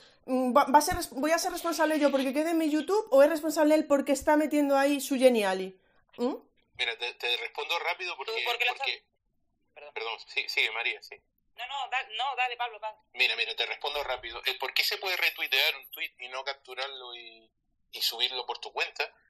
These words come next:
Speaker 2: tiene una explicación muy rápida. Primero, porque hay un consentimiento que se firma, que nadie se dé, cuando se hace la cuenta de, de Twitter que dice que se va a poder hacer esto. Y segundo, porque si el, el difusor original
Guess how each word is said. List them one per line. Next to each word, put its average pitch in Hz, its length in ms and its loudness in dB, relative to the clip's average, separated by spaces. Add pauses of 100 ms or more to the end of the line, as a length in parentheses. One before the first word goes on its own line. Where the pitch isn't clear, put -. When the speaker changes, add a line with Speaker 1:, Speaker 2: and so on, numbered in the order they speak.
(180)
Speaker 2:
tiene 143 180 0
una 165 100 -2
explicación 143 480 -4
muy 147 100 -8
rápida. 117 380 -4
Primero, 139 320 -6
porque - 200 -4
hay 165 100 -2
un 165 60 -16
consentimiento 151 640 -8
que 160 80 -14
se 127 120 -8
firma, 165 300 -6 (140)
que - 160 0
nadie 120 180 2
se - 140 -2
dé, 135 320 -4 (240)
cuando 120 240 -4
se 131 120 -2
hace 151 200 -2
la 139 160 -2
cuenta 139 280 -6
de, 123 320 -2
de 120 160 -6
Twitter 160 360 -6
que 127 100 -4
dice 127 240 -2
que - 60 -12
se 120 140 -6
va 123 100 -4
a 131 80 -8
poder 117 240 -12
hacer - 220 -14
esto. - 320 -18
Y - 100 -8
segundo, 180 480 -4 (480)
porque 135 640 -4
si - 300 -8 (120)
el, 131 400 -8 (120)
el 127 480 -8 (100)
difusor - 720 -6
original 165 640 -4